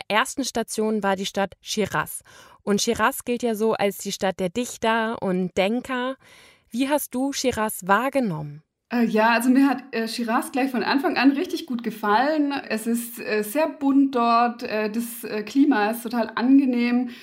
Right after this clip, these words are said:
Speaker 2: Und was mich besonders beeindruckt hat, waren die Menschen. Ähm, es waren, ja, alle richtig offen und freundlich. Anfangs war das natürlich für mich noch ein bisschen ungewohnt. Ja, ich wusste nicht so genau, äh, was mich da erwartet.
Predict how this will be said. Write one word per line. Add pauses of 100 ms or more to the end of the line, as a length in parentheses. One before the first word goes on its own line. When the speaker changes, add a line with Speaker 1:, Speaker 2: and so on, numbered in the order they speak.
(220)
Speaker 2:
Und
was
mich
besonders
beeindruckt
hat,
waren
die
Menschen.
Ähm,
es
waren, (520)
ja,
alle
richtig
offen
und
freundlich.
Anfangs
war
das
natürlich
für
mich
noch
ein
bisschen
ungewohnt.
Ja,
ich
wusste
nicht
so
genau,
äh,
was
mich
da
erwartet.